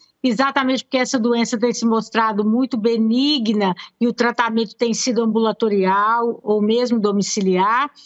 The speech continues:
Então, o mais importante nesse momento é fazer a suspeita, fazer o diagnóstico de forma oportuna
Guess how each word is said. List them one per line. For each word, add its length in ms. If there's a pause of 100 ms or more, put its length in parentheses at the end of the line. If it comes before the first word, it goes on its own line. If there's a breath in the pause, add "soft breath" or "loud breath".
(240 loud breath)
Então, 400
o 260
mais 260
importante 600
nesse 240
momento 460
é 80
fazer 340
a 80
suspeita, 840 (480)
fazer 640
o 100
diagnóstico 840
de 160
forma 380
oportuna 800